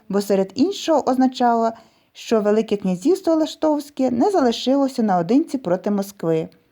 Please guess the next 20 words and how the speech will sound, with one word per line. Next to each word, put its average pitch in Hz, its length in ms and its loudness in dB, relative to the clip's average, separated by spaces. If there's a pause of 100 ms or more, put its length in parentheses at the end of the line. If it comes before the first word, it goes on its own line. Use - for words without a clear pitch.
(340)
Конфлікт 214 640 0
вдалося 254 600 0 (380)
інтернаціоналізувати. 220 1600 0 (720)
Наступний, 302 720 2
тисяча 330 500 -2
п'ятсот 175 420 -4
другий 277 360 0
рік, 254 300 -2 (300)
минув 320 360 0
у 233 80 0
місцевих 233 540 0
сутичках, 175 680 -6 (520)
які 359 320 -2
вирішальної 208 680 2
переваги 220 600 2
не 240 120 4
принесли 202 480 -2
жодній 226 320 0
зі 196 140 -2
сторін. 175 500 -2